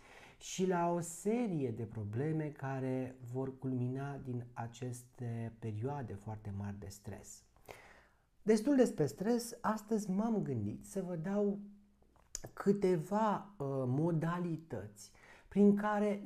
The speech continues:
ne putem relaxa, putem să ținem stresul departe sau putem să ne ținem noi departe de stres și din perspectivă umană, dar și din perspectivă spirituală și energetică, pentru că totul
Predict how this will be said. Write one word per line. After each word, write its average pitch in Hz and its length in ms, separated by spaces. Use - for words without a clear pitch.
ne 180 120
putem 170 580
relaxa, 143 760
putem 180 420
să - 340
ținem 170 380
stresul 160 680
departe 107 640
sau 175 280
putem 170 360
să 185 420
ne 165 200
ținem 165 520
noi 165 340
departe 120 480
de 110 160
stres 107 420
și 190 100
din 180 180
perspectivă 139 1080
umană, 165 460
dar 135 200
și 156 120
din 143 160
perspectivă 123 960
spirituală 120 760
și 104 200
energetică, 110 640
pentru 104 260
că 101 120
totul 135 400